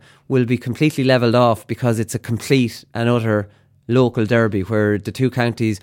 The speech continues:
would be huge rivals and would, there wouldn't be liked on the border, uh, you know, on the, on the border towns. And for that reason, I think Laois are a very bad price and Offaly are a very good price. Um,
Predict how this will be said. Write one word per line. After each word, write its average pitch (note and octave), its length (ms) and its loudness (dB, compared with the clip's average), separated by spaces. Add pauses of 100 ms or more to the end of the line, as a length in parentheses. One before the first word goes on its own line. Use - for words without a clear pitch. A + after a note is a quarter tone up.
(240)
would A#2+ 260 0
be A2+ 140 0
huge C#3 340 2
rivals A2+ 380 2
and A2 160 0
would, B2+ 200 0
there B2 120 -2
wouldn't C3+ 300 2
be B2+ 120 2
liked A#2 320 2
on G#2 160 -2
the G2 80 -4
border, A2 640 2
uh, G#2 220 0
you B2+ 100 0
know, B2 180 2
on G2 120 -2
the, A2 280 0
on G#2 120 -2
the G#2 80 -2
border A#2+ 280 2
towns. G2+ 420 0 (420)
And G#2 500 2
for - 140 -6
that C#3 160 0
reason, B2 300 2
I A2 60 2
think A#2 240 -2
Laois A#2+ 260 -2
are A2 60 0
a G#2 80 0
very C3+ 240 2
bad A2+ 220 0
price G#2+ 320 -2
and G#2 160 -4
Offaly A2+ 320 -2
are G#2 60 0
a G2+ 40 -4
very A2 220 0
good B2 240 -2
price. G#2 320 -2 (460)
Um, G#2 420 0